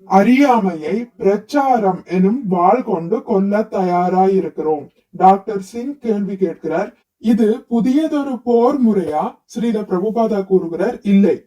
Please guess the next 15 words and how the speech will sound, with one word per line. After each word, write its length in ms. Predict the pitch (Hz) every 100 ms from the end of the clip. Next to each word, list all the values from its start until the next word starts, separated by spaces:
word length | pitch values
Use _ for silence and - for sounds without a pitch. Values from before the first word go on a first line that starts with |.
| _ _
அறிவார்ந்த 920 | - 190 240 269 262 247 226 226 277 254
தர்க்கங்களை 840 | 185 - 233 226 226 226 226 208
கொண்டு 460 | 190 160 151 190 -
எதிர்ப்பது 720 | 170 240 - 190 165 202 196
எப்போதுமே 760 | 175 - 247 226 175 170 220 180
இருந்திருக்கிறது. 880 | 196 180 175 147 - 143 135 139 _ _ _
வாழ்க்கை 680 | 170 180 226 240 240 262 294 -
சரீரத்தின் 600 | 185 202 240 247 - 226
அடிப்படையிலேயே 1120 | 185 175 196 202 196 190 185 175 165 175 240
அமைந்துள்ளது 880 | 240 170 190 220 208 185 180 165 160
என்ற 380 | 165 170 170 160
எண்ணம் 400 | 170 208 170 185
மிருக 400 | 190 226 262 269
இனத்திற்குரியது 920 | 233 190 190 175 185 165 165 151 196 175
ஆகும். 380 | 151 147 -